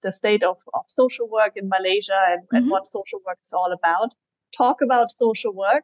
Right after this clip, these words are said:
Speaker 1: If you know a social worker, give them a pat, uh, pat on the back <laughs>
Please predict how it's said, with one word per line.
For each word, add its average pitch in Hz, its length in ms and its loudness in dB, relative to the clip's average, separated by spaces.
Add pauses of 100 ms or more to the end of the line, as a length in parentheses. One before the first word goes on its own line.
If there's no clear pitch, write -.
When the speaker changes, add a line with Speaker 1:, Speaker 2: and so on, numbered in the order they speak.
(120)
Speaker 1:
If 202 220 -2
you 220 80 -2
know 254 200 4
a 262 40 0
social 233 420 0
worker, 226 280 -4
give 233 140 0
them 240 140 -2
a 214 80 -4
pat, 208 280 -2 (100)
uh, 190 260 2
pat 240 180 0
on 226 120 2
the 214 100 0
back 202 260 0 (300)
<laughs> 339 100 2